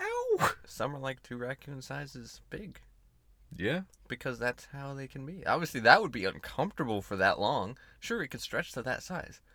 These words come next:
Speaker 2: But being <laughs> stretched for that size for hours?
Speaker 1: No, I've, as I was, as I've been told, only haven't had any experience in this.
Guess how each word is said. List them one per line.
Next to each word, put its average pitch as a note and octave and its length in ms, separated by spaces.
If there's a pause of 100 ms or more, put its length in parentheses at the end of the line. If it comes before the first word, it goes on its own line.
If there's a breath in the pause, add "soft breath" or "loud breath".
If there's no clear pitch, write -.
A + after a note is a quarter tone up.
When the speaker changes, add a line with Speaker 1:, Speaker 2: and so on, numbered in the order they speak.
(320 soft breath)
Speaker 2:
But C3+ 160
being F#3+ 180
<laughs> - 0
stretched - 420
for D3 120
that C#3 200
size B2+ 340
for - 220
hours? D#3 580
Speaker 1:
No, A2+ 200
I've, B2 300 (100)
as B2+ 260
I E3+ 120
was, C3+ 500 (800 loud breath)
as D3 180
I've G#3+ 160
been C#3+ 200
told, C3 420
only A3 180
haven't C#3 300
had A#2+ 240
any G#2+ 220
experience A#2+ 680
in F#2 180
this. E2+ 360